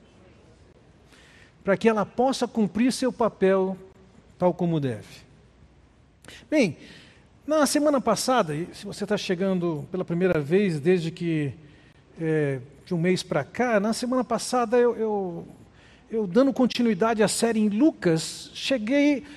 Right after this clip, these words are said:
chegamos naquele encontro de, de Maria com Isabel. Isabel grávida já de seis meses, é, Maria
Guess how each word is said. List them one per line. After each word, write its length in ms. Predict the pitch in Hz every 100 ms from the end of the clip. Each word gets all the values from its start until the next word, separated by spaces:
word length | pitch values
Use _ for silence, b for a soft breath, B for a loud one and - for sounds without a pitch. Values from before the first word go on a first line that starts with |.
| B -
chegamos 420 | - 226 277 262
naquele 340 | 254 254 262
encontro 560 | 247 - 262 302 254 254
de, 500 | 196 240 240 226 214 - - - b b
de 200 | - 180
Maria 500 | 254 254 247 294 311
com 180 | - 277
Isabel. 500 | 277 269 233 226 147 - - - - _ _ _ _ _ _ _ _ - - - - - - - -
Isabel 560 | 240 208 220 190 233
grávida 640 | 185 190 240 269 254 254 247
já 280 | 226 254
de 140 | 247 190
seis 340 | - 220 196
meses, 720 | 165 202 220 254 - - - - b b b b b - -
é, 640 | 214 202 185 180 170 165 - - - - - _ _ - _ _ _ _ _ -
Maria 1000 | 240 247 220 226 262 311 247 170 135